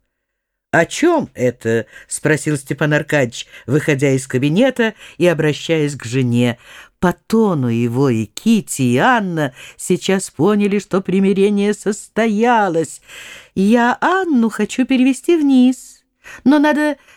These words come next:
гардины перевесить». «Никто не сумеет сделать, надо самой»,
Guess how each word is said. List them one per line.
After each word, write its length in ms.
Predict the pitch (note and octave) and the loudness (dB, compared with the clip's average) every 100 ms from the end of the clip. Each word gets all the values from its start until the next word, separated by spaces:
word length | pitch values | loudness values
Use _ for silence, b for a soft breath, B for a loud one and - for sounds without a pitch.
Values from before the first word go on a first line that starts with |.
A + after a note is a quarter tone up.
| - | -2
гардины 640 | A#3+ D4+ A#3 B3+ A#3+ A3 | 0 2 2 2 2 0
перевесить». 720 | G#3+ A3+ G#3+ G#3+ - G#3+ - _ _ _ _ _ | -2 -2 0 -2 -4 -12 -18 _ _ _ _ _
«Никто 500 | A3+ D4 C#4 - C#4 | 2 2 2 0 2
не 140 | B3+ B3+ | 2 2
сумеет 420 | - B3 B3 A3+ | 0 2 2 0
сделать, 420 | A3 A#3 A#3 A#3+ | -2 0 0 0
надо 220 | B3+ B3+ | 0 -2
самой», 560 | C4+ A#3+ G#3 F3+ F#3 G#3 | -2 -2 0 0 -2 -4